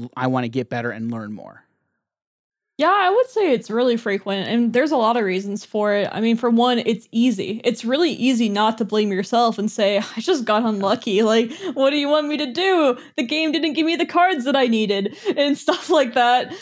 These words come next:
Speaker 2: And, of course, you know, there are some instances where, yeah, you do get unlucky. Like, that's inherent. Like,
Speaker 1: Mm-hmm.
Speaker 2: sometimes it will happen, but if it's happening in seventy percent of your games, I'm gonna tell you you're not that <laughs> unlucky. And,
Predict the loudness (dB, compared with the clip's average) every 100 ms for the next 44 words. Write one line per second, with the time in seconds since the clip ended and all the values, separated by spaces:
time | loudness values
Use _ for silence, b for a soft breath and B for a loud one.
0 | B B B 0 2 0 2 2 2 0
1 | 2 2 2 2 -2 -4 -4 -2 -2 -2
2 | 0 0 -2 -4 0 0 0 -4 -4 -4
3 | -4 -4 -4 -6 -4 -2 -2 0 0 -2
4 | _ -14 -2 0 2 2 0 0 0 0
5 | 0 0 0 0 0 0 0 0 -2 -4
6 | -2 0 0 0 -2 -2 -2 0 0 0
7 | -2 -2 -2 -2 0 4 4 2 0 0
8 | 0 2 0 0 0 2 2 0 -4 -8
9 | B B 0 2 2 2 2 2 2 4
10 | 2 2 -2 0 2 4 2 0 0 -2
11 | -2 -4 0 0 0 0 0 0 0 -4
12 | -2 -6 -6 -14 -14 B B -6 -2 0
13 | 0 -4 -10